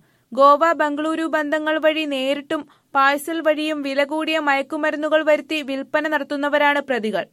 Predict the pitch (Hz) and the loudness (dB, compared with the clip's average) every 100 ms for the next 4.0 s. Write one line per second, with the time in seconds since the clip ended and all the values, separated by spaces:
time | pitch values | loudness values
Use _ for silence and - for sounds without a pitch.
0 | _ - 294 311 339 330 320 320 330 320 | _ -8 -6 -4 -4 -2 0 0 0 -2
1 | 320 311 311 320 311 311 294 320 311 311 | 0 0 2 0 -2 -4 -4 0 0 0
2 | 320 277 277 285 294 320 311 302 302 320 | -4 -4 -4 -4 -4 -4 -2 -2 -2 -2
3 | 320 302 320 311 294 247 302 302 311 302 | -2 -2 -4 -2 -2 0 0 2 2 2